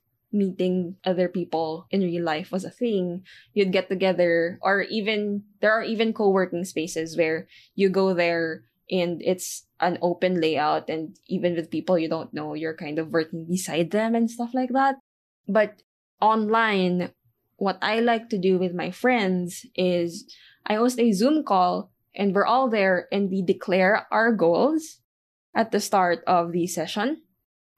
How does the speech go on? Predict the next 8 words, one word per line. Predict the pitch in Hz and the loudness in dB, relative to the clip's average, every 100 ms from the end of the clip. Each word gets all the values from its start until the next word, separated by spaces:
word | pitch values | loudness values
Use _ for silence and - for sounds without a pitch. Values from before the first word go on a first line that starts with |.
| - | -4
And | 208 202 202 196 185 - _ _ _ | 0 2 2 0 -2 -12 _ _ _
then | - 208 208 | -2 0 2
we | 208 208 | 0 0
do | 180 202 190 185 185 185 _ _ _ - | 2 4 6 4 0 -4 _ _ _ -6
a | 170 | -4
Pomodoro, | - 208 190 175 165 170 185 196 | 0 2 2 2 2 4 4 2
which | 202 196 196 | 2 2 2
is | 185 175 180 - | 2 2 -4 -14